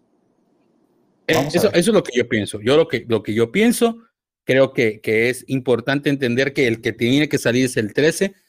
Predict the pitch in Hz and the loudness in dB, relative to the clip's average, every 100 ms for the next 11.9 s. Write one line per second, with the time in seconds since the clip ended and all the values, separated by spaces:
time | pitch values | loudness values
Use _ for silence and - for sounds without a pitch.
0 | _ - 120 143 135 127 143 160 151 147 | _ -6 -4 0 2 4 4 2 2 0
1 | 143 135 135 120 123 110 123 139 151 147 | 0 0 -2 -2 -2 0 0 0 0 2
2 | 165 170 120 120 - _ _ _ 120 147 | 2 2 0 -2 -4 _ _ _ -8 -2
3 | 160 175 - 170 170 202 _ - 117 120 | 0 0 0 0 0 -2 _ -14 -12 -2
4 | 151 170 160 147 143 156 156 143 139 147 | 0 2 0 0 0 0 0 -2 -2 -4
5 | - 127 117 117 160 160 120 - 113 139 | -6 -6 -6 -2 -2 0 -4 -6 -8 -8
6 | 131 139 127 143 143 113 123 123 127 110 | -8 -8 -4 -4 -6 -6 -6 -4 -4 -6
7 | _ _ - - 110 143 135 - 143 123 | _ _ -20 -6 0 2 2 2 2 2
8 | 120 117 135 - 147 165 151 113 110 107 | 0 0 -2 -2 0 2 0 -2 -4 -6
9 | - 139 143 110 - 104 104 107 120 110 | -4 -2 -2 -4 -6 -6 -6 -4 -2 -2
10 | 107 117 117 135 - 101 117 113 101 101 | -2 -4 -2 -2 -4 -6 -4 -4 -6 -6
11 | 113 113 120 123 165 151 143 143 | -6 -4 -4 -2 0 0 -2 -8